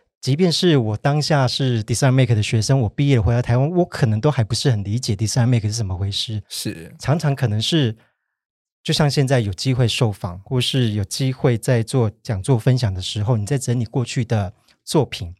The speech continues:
Speaker 1: 或者是现在进行中的作品，你才有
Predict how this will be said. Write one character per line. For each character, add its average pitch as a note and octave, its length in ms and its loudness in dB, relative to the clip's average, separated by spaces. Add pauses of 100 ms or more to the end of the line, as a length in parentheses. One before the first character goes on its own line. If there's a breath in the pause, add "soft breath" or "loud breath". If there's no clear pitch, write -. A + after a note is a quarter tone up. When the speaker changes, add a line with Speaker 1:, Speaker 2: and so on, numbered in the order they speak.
(380 soft breath)
Speaker 1:
或 C3+ 140 -2
者 A#2 100 -2
是 A#2+ 180 0
现 C#3+ 280 0
在 C#3 100 4
进 D3 160 2
行 A#2+ 100 2
中 A#2+ 160 0
的 G#2 60 -4
作 A2+ 220 -2
品， F#2+ 360 -10
你 G2+ 60 -14
才 C3+ 160 -2
有 B2 180 2